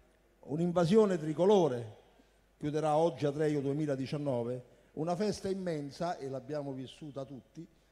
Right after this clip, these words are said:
"senza paragone quanto a partecipazione popolare." Quello che è accaduto in questi giorni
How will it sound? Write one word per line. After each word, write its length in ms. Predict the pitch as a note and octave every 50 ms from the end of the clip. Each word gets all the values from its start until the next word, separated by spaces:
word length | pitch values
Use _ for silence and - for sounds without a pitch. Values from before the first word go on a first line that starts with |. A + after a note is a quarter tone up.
| _ _
"senza 480 | - - G3+ G#3 G3 E3+ - F3 D#3
paragone 680 | C3+ D#3+ F3 F3+ E3+ D3+ D#3 C#3+ C3 B2+ C3 B2+ B2 B2+ - _ _ _
quanto 380 | - E3 D#3+ E3+ D#3+ - D#3+
a 40 | C#3+
partecipazione 880 | - - C#3 B2 - - C#3 A2 C3 B2 C3 B2 - - C#3+ C3+ B2+ B2
popolare." 640 | A#2+ A#2 G#2+ C3+ D3 D3 C3 A2 G2+ F#2+ F#2+ G2 -
Quello 220 | - B2 B2 A#2+ A#2
che 80 | A#2+
è 20 | A#2
accaduto 420 | A2 - - B2+ B2 D#3 E3+ D3
in 80 | C#3 B2+
questi 320 | A#2+ B2 A2 - B2+ A#2
giorni 340 | A#2 D#3 E3 D#3 C#3+ B2+